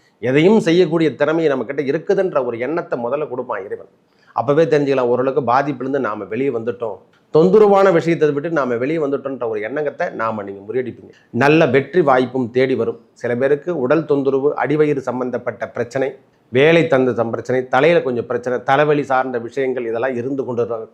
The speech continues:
செவ்வாய் எங்கெல்லாம் பார்க்குறாரோ அங்க தொந்தரவு கொடுப்பார். ரெண்டு என்று சொல்லக்கூடிய வாய் சார்ந்த விஷயங்கள், தொந்தரவான விஷயங்கள், அதாவது பல்வலி சார்ந்த விஷயங்கள், இதை மாதிரி விஷயங்களும் இருக்கும்.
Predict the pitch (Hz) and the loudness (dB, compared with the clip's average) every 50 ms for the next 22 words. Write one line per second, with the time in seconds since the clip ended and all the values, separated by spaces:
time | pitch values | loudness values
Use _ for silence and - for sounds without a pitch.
0 | _ _ _ _ _ _ - 147 135 139 165 175 170 156 139 135 147 156 160 165 | _ _ _ _ _ _ 0 0 2 4 4 4 4 4 4 4 4 6 6 4
1 | 165 156 139 143 143 143 139 135 135 135 151 151 139 120 - 127 123 139 143 147 | 4 4 4 4 4 4 4 2 2 2 2 0 0 -2 -4 -4 -4 -2 -2 -2
2 | 131 113 127 131 123 135 117 - - _ _ _ _ _ _ - 139 147 156 175 | -2 -4 -6 -6 -6 -6 -8 -8 -12 _ _ _ _ _ _ 0 2 4 4 4
3 | 175 180 175 170 156 151 139 - 147 139 139 120 131 135 127 120 113 131 139 156 | 4 4 4 4 2 2 0 0 -2 -2 -2 -2 -2 -2 -2 0 2 2 2 2
4 | 170 180 - - 139 135 135 131 131 123 117 113 - 127 127 123 120 120 - - | 2 0 -2 0 0 0 0 -2 -6 -8 -8 -8 -8 -8 -6 -6 -6 -8 -8 -8
5 | 135 127 127 135 135 131 131 135 135 120 113 107 - 120 110 110 113 - _ _ | -8 -6 -6 -4 -4 -2 -2 -4 -4 -6 -8 -10 -10 -12 -10 -10 -14 -16 _ _
6 | _ _ _ _ _ - 110 123 127 131 127 117 110 101 - _ 139 151 156 151 | _ _ _ _ _ -8 -6 -4 -4 -4 -4 -4 -6 -8 -6 _ -2 0 0 2
7 | 143 143 139 - 135 127 120 123 120 113 117 113 - 127 123 123 117 123 123 - | 0 0 0 0 0 -2 0 -2 -6 -8 -8 -8 -6 -6 -6 -4 -4 -6 -8 -8
8 | - 120 135 139 139 139 127 120 120 120 139 135 135 139 139 135 120 117 120 110 | -6 -6 -2 -2 -2 -2 -2 -4 -4 -4 -4 -2 -2 -2 -4 -4 -4 -8 -8 -6
9 | - 131 - | -8 -10 -10